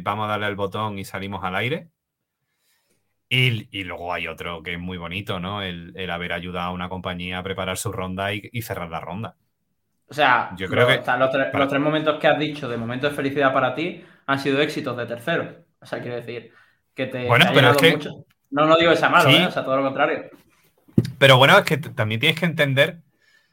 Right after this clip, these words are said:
Speaker 1: y, y eso se lo decíamos a las compañías el primer día, mm, mi éxito son los vuestros. Entonces, si a ustedes os va bien, a mí me va bien.
Speaker 2: No,
Speaker 1: Si
Speaker 2: no,
Speaker 1: a
Speaker 2: sí,
Speaker 1: vo-,
Speaker 2: me
Speaker 1: si a
Speaker 2: parece, me
Speaker 1: vosotros,
Speaker 2: parece, me parece súper,
Speaker 1: si a vosotros
Speaker 2: súper chulo.
Speaker 1: os va mal,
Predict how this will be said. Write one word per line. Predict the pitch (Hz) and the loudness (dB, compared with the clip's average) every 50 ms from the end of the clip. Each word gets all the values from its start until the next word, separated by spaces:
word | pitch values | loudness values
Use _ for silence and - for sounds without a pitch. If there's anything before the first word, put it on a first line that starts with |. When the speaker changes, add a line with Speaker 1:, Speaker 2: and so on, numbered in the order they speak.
| _ _ _ _ _ _ _ _ _ _ _ | _ _ _ _ _ _ _ _ _ _ _
Speaker 1:
y, | 101 107 107 - 104 | -4 -4 -4 -4 -4
y | 110 107 107 | -4 -4 -4
eso | - - 147 | -4 -4 -2
se | 143 185 | 0 2
lo | 175 151 | 2 4
decíamos | 139 127 120 - 135 135 131 135 127 127 | 2 2 0 0 0 2 2 2 0 2
a | 131 | 2
las | 120 117 | 0 0
compañías | 117 - 120 110 107 104 101 107 120 120 113 110 | 0 -4 -6 -4 -4 -4 -4 -4 -4 -4 -4 -6
el | 107 92 | -8 -8
primer | - 98 98 95 92 90 87 | -10 -8 -8 -6 -6 -6 -6
día, | 92 107 131 165 165 - _ _ _ _ _ _ _ _ _ _ _ _ _ _ _ _ _ _ _ _ _ _ _ _ _ | -6 -8 -8 -10 -12 -16 _ _ _ _ _ _ _ _ _ _ _ _ _ _ _ _ _ _ _ _ _ _ _ _ _
mm, | - 107 107 107 107 107 107 104 104 101 104 98 - _ _ _ | -12 -8 -8 -6 -6 -6 -6 -6 -6 -8 -10 -12 -14 _ _ _
mi | - 110 113 113 120 | -8 -4 -2 0 0
éxito | 127 127 - 151 139 156 165 | 0 0 -2 -4 -4 -4 -4
son | 160 - 170 160 | -4 -4 -4 -4
los | 131 98 98 | -4 -4 -4
vuestros. | 117 156 - - - - 90 90 | -8 -10 -10 -10 -14 -14 -12 -12
Entonces, | 90 87 101 101 - - 95 90 - | -12 -10 -12 -12 -10 -12 -14 -14 -14
si | - - - | -12 -8 -6
a | 113 | -6
ustedes | 110 113 127 127 151 165 | -4 -2 0 2 4 4
os | 165 160 | 4 4
va | 151 143 131 | 4 4 4
bien, | 131 143 175 180 143 | 4 2 2 0 0
a | 117 | -2
mí | 113 117 110 | -2 -4 -4
me | 107 101 | -4 -6
va | 95 90 85 | -6 -6 -6
bien. | 82 82 80 - _ _ _ _ _ _ _ _ _ _ _ _ _ _ _ _ _ _ _ - | -8 -10 -12 -14 _ _ _ _ _ _ _ _ _ _ _ _ _ _ _ _ _ _ _ 0
Speaker 2:
No, | 156 | 4
Speaker 1:
Si | 196 | 4
Speaker 2:
no, | 233 | 4
Speaker 1:
a | 226 | 4
Speaker 2:
sí, | - 151 | 4 2
Speaker 1:
vo-, | |
Speaker 2:
me | 139 135 | 2 2
Speaker 1:
si | 135 127 127 | 2 2 4
a | |
Speaker 2:
parece, | - 156 | 4 4
me | 151 | 4
Speaker 1:
vosotros, | 139 143 139 | 4 4 4
Speaker 2:
parece, | 135 135 135 160 156 151 143 | 4 4 6 4 4 4 4
me | 139 139 | 2 2
parece | 139 131 131 135 151 147 | 2 2 2 2 0 -2
súper, | 147 - 160 - - - | -2 -4 -4 -4 0 2
Speaker 1:
si | - | 2
a | |
vosotros | 127 123 123 123 - 143 135 - 190 190 | 4 4 2 4 4 2 4 6 6 6
Speaker 2:
súper | 175 170 | 8 6
chulo. | 156 143 | 6 6
Speaker 1:
os | 131 | 6
va | 143 127 | 6 6
mal, | 117 123 139 175 214 226 - - | 6 6 6 6 4 2 -4 -12